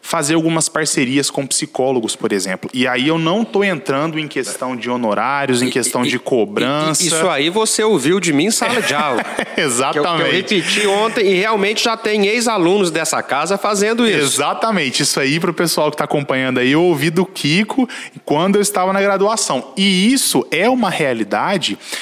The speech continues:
Speaker 1: que traz o quê? A possibilidade de nós termos acordos mais efetivos, acordos feitos de formas racio-, de forma racional,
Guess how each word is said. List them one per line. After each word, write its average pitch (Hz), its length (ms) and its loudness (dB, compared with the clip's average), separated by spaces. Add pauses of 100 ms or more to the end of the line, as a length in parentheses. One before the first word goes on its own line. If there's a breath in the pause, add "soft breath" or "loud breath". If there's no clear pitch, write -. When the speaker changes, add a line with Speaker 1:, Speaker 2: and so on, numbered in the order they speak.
(120 loud breath)
Speaker 1:
que 208 100 0
traz 170 440 -2
o 214 60 -2
quê? 127 380 -6 (1300 loud breath)
A 202 120 -4
possibilidade 170 1040 0
de 151 80 -2
nós 175 200 0
termos 170 300 0
acordos 120 580 0
mais 185 460 0
efetivos, 156 960 -2 (100)
acordos 151 640 0
feitos 131 380 -2
de 127 100 -4
formas 107 760 -2
racio-, 196 640 -2
de 117 160 -6
forma 123 320 -2
racional, 147 840 0